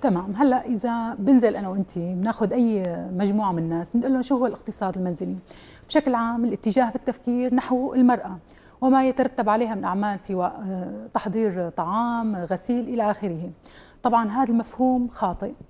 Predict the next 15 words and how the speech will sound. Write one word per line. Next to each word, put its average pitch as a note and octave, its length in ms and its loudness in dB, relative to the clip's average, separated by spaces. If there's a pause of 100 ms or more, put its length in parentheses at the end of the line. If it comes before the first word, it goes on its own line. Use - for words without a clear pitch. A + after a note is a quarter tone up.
(380)
الاقتصاد A#3 460 -2
المنزلي A#3 540 0
هو G3+ 140 -4
اختصاص A3 640 -2
وهو G3+ 140 0
علم A#3+ 400 4
بحد A3+ 240 -6
ذاته، F#3+ 460 -4
بيختص D4 400 -2
بدراسة A3+ 580 0
الأسرة B3 440 -4
وبياخد A3+ 420 0
أفراد A#3+ 240 -2
الأسرة A#3+ 300 -6
ككل. A3 340 -2